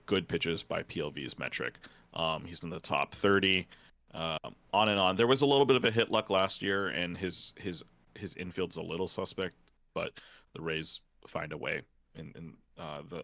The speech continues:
they'll, they'll find a way to make that defense look good. Um, but yeah, Drew Rasmussen is just an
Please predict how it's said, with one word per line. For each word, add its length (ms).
they'll, 300
they'll 180
find 260
a 40
way 140
to 120
make 140
that 140
defense 340
look 100
good. 220
Um, 360
but 80
yeah, 180
Drew 160
Rasmussen 540
is 100
just 220
an 180